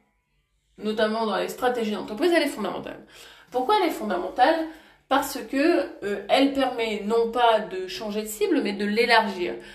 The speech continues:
De l'élargir comme, euh, euh, on pourrait justement essayer de faire un rebranding. Sauf qu'au lieu d'utiliser l'image de marque, on va utiliser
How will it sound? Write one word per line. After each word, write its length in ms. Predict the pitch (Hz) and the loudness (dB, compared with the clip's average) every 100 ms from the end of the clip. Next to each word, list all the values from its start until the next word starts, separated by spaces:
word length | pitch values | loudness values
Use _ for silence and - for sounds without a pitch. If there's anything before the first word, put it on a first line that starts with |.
| - - - | -20 -12 -4
De 80 | |
l'élargir 600 | 214 190 170 185 214 403 - | 0 0 0 0 0 -2 2
comme, 320 | 185 185 233 | 4 4 4
euh, 240 | 196 180 185 - - - | 0 -2 -6 -14 -20 -8
euh, 320 | 190 190 185 190 | -4 -2 -4 -6
on 60 | |
pourrait 480 | 196 240 240 240 220 | -10 -2 2 2 0
justement 640 | 202 - - 202 214 277 | -6 -8 -8 -6 0 2
essayer 340 | 302 233 233 220 | 2 0 -2 -2
de 100 | 214 | -4
faire 160 | 220 | -6
un 140 | 208 214 | -6 -6
rebranding. 540 | 214 233 233 208 202 | -6 -6 -4 -4 -6
Sauf 200 | - - | -8 -8
qu'au 240 | 240 240 247 | -4 0 0
lieu 220 | 254 240 | -2 -4
d'utiliser 640 | 214 214 233 233 226 220 | -4 -6 -6 -4 -2 0
l'image 380 | 214 214 226 208 | 0 0 -2 -2
de 80 | 202 | -2
marque, 420 | 190 - - - - _ _ _ _ _ _ _ _ _ _ _ _ _ - | 0 0 -2 -12 -20 _ _ _ _ _ _ _ _ _ _ _ _ _ -8
on 80 | 185 | 0
va 180 | 226 220 | 2 2
utiliser 720 | 214 202 185 185 254 392 | -2 -8 -8 0 2 2